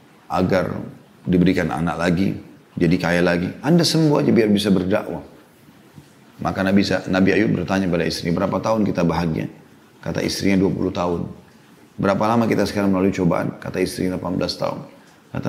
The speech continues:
Nabi Ayub, "Saya masih malu minta sama Allah." Maka setelah itu,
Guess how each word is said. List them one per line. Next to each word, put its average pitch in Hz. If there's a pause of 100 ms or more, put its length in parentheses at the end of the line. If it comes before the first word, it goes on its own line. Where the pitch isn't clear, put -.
Nabi 98
Ayub, 98
"Saya 107
masih 98
malu 92
minta 78
sama 82
Allah." - (880)
Maka -
setelah 98
itu, 110